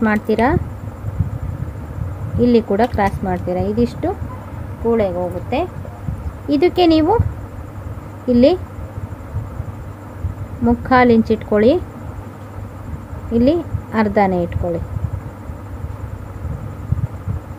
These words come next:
ಇದು ಹೀಗೆ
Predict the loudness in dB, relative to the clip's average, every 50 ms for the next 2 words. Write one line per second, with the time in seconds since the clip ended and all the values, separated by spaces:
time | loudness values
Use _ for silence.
0 | -10 -8 -8 -6 -6 -6 -8 -8 -10 -12 -12 -10 -10 -10 -10 -10 -10 -10 -10 -10
1 | -10 -12 -12 -10 -10 -10 -10 -8 -10 -10 -10 -10 -10 -8 -6 -2 0 2 4 4
2 | 4 6 6 6 6 4